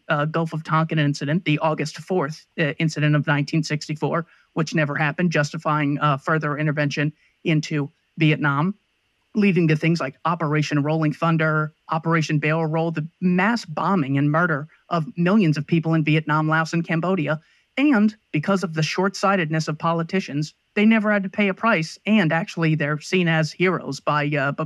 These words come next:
by many people. So all of these things do apply to the state as well as the market. But as Mike Munger points out,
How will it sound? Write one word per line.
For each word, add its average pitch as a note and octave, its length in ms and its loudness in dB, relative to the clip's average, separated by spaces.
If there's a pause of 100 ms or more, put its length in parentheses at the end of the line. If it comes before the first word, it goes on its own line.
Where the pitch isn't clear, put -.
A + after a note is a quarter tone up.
by D#3 160 0
many D3 200 2
people. D3 360 -2 (280)
So E3 340 -2
all C4+ 240 2
of A#3 100 -2
these F3+ 300 0
things D#3+ 480 0
do D#3+ 180 2
apply D3+ 440 0
to D3 200 -4
the C#3+ 120 -6
state F3+ 380 -2
as D#3 140 -2
well D#3+ 240 0
as D3+ 220 0
the C#3+ 80 -4
market. D#3 400 0 (360)
But G#3+ 380 0 (260)
as E3 160 0
Mike G3+ 240 2
Munger F#3 280 2
points D#3 380 -2
out, B2 280 -4